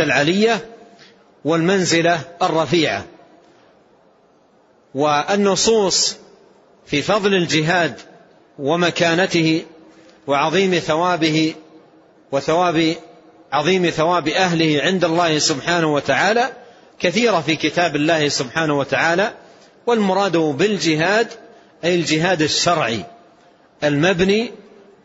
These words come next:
على أسس قويمة وقواعد مستقيمة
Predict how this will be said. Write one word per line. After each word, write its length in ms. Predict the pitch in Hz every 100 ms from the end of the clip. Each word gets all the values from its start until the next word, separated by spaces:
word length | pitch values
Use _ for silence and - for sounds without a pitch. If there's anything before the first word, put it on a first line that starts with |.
| -
على 500 | 127 180 180 214 - - - - -
أسس 380 | 202 - 180 175
قويمة 640 | 147 143 151 180 147 101 - - - _ _ _ _ _ _ _ _ _ _ _ 127
وقواعد 640 | 131 151 170 185 175 165
مستقيمة 800 | 165 - 165 151 185 170 123